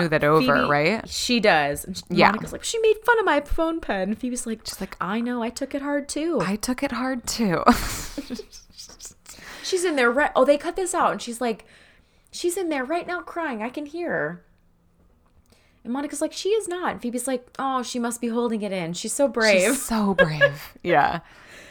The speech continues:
Speaker 1: Yeah, that's right. She's like, "Monica, you have to be the one to take the first step because Rachel's
Speaker 2: Yes.
Speaker 1: the one that has to move out.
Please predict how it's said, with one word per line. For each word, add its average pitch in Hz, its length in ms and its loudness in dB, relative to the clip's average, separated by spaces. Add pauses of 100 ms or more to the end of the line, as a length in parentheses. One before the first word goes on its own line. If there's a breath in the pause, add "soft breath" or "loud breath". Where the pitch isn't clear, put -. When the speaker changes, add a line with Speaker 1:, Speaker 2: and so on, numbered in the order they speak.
(220 loud breath)
Speaker 1:
Yeah, 220 140 8
that's 220 180 6
right. 185 160 6
She's 240 180 2
like, 220 140 0
"Monica, 220 340 4
you 226 200 4
have 262 180 4
to 247 80 0
be 208 140 4
the 190 80 2
one 185 140 0
to 170 60 -8
take 185 200 -4
the 165 60 -6
first 165 260 -6
step 151 260 0
because 156 240 -4
Rachel's 180 320 2
Speaker 2:
Yes. 175 60 -2
Speaker 1:
the 175 60 0
one 165 100 0
that 147 80 -4
has 156 240 0
to 160 100 -6
move 143 240 -4
out. - 500 4